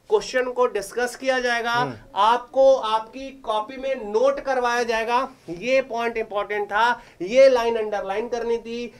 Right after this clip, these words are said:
Speaker 1: ये आपको देखना चाहिए था, आपसे बना कि नहीं बना, और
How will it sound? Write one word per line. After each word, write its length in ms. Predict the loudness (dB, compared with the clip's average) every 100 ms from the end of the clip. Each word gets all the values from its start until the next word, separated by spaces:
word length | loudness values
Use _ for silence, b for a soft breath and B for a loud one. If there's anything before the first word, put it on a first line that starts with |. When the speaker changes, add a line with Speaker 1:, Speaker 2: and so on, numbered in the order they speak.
| -12
Speaker 1:
ये 200 | 2 4
आपको 400 | 4 2 0 0
देखना 320 | 0 -2 -2
चाहिए 320 | 0 0 -2 0
था, 400 | 2 2 0 0
आपसे 340 | 0 2 -2
बना 300 | -2 0 0
कि 120 | -2 -2
नहीं 140 | -2
बना, 240 | -2 -2
और 540 | 0 4 6 6 4